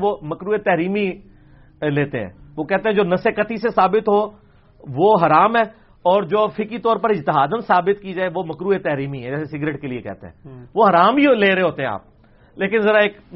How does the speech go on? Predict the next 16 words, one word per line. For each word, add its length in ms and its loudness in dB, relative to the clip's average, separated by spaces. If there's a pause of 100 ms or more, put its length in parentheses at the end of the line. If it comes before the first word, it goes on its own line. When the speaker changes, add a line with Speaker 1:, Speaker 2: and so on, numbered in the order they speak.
(200)
Speaker 1:
تھوڑا 180 2
سا 300 0
لفظ، 260 -4 (520)
تھوڑا 200 4
سا 200 2
لائٹر 480 0 (420)
لفظ 240 -8
رکھ 200 -8
لیا 160 -10
ہوا 140 -12
ہے، 60 -20 (680)
ٹھیک 180 -18
ہے، 60 -16 (140)
وہ 180 0
ایک 240 -6
اپنا 240 -2